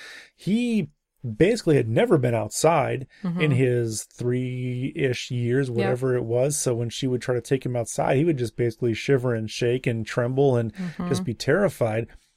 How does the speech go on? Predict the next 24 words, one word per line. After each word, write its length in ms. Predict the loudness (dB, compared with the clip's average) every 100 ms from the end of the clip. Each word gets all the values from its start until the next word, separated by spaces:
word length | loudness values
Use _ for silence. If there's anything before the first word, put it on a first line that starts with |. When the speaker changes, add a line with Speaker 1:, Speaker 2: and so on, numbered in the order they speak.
| _ _ -6
Speaker 1:
And 140 | -2 0
just 160 | 0
knowing 220 | 2 2
the 60 | 2
amount 220 | 2 2
of 80 | 2
work 220 | 0 0
that 120 | -2
she 180 | -4 2
had 180 | 2 2
already 300 | 0 2 0
put 260 | 0 2 4
in 280 | 4 2
and 140 | 0 -2
the 60 |
amount 220 | 0 0 0
of 60 |
work 300 | 2 0 2
that 140 | 0 2
was, 560 | 2 2 -2 -8 -12 _ _ _ -10
you 120 | -4
know, 320 | -2 0 -2 -6
coming 340 | -6 -2 0
up 180 | -2